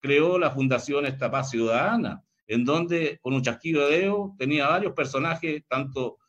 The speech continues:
del sector de las Fuerzas Armadas como también de la, de, de política, y los tenía todos metidos ahí y tratando también de una otra manera, alabando un poco la imagen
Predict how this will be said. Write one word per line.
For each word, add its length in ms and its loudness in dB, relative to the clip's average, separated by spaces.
del 140 -4
sector 640 -4
de 120 -8
las 180 -10
Fuerzas 280 -2
Armadas 480 2
como 240 -2
también 720 -2
de 160 -8
la, 460 -4
de, 140 -18
de 100 -16
política, 640 -2
y 120 -4
los 160 0
tenía 300 0
todos 240 0
metidos 420 2
ahí 460 0
y 80 -8
tratando 440 -2
también 360 -2
de 60 -6
una 100 -6
otra 140 -6
manera, 440 -2
alabando 760 0
un 120 -8
poco 220 -4
la 100 -6
imagen 580 -4